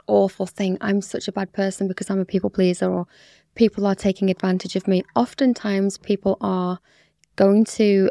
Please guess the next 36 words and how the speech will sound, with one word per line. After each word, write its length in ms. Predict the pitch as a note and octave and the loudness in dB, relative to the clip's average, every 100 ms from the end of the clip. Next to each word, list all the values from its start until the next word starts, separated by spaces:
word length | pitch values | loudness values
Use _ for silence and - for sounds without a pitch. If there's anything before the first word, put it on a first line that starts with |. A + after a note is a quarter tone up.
| - | 0
monopolize 680 | G3+ F#3+ - F#3+ F3+ F3+ F#3 | 0 0 0 -2 -2 -2 -2
on 80 | F#3 | -2
the 80 | |
fact 260 | - F#3 - | -2 -4 -4
that 80 | - | -4
you 140 | G3 | -4
have 160 | F3 F3 | -4 -2
no 100 | F3 | 0
boundaries, 720 | A#3 C4 B3+ C4 B3+ B3 A#3+ - | 2 4 4 2 2 0 -4 -6
and 200 | G3 F#3 | -6 -4
it 100 | - | -6
can 160 | - G#3 | -6 -6
get 160 | - | -6
quite 240 | - A#3 - | -6 -6 -4
toxic. 460 | A#3 - A3 - | -6 -4 -6 -4
But 140 | - G3+ | -4 -2
what 200 | A3 C#4 | -2 -2
we 80 | |
have 200 | B3 C4 | -4 -4
to 100 | - | -4
remember 420 | A3+ G3 F#3+ F#3+ F3+ | -2 0 -2 -2 -2
is 220 | F#3 - _ - _ _ _ - | -4 -8 _ -20 _ _ _ 0
people 280 | A#3+ D#4 | 2 2
pleasing 460 | D4 C#4 B3 A#3 A3+ | 0 2 0 0 -2
started 500 | - - G3+ G3 G3+ | -2 -4 -2 -2 -2
in 140 | F#3+ | -2
childhood 580 | F#3 G3 F#3 F#3 G3+ G3 - | -2 -2 -4 -4 -6 -8 -6
because 400 | G3 G3+ F#3+ - - | -6 -4 -4 -4 -4
it 120 | - | 0
was 200 | G3+ G3+ | -2 -2
a 80 | F#3+ | -4
way 200 | G3 G3 | -4 -6
to 140 | - | -8
survive 640 | - F3 F#3+ F3+ F#3 G#3 - | -10 -10 -8 -6 -4 -6 -8
and 280 | - F#3+ F3+ | -4 -2 -2
connect. 580 | - F3+ E3+ - - - | -4 -6 -6 -10 -20 -20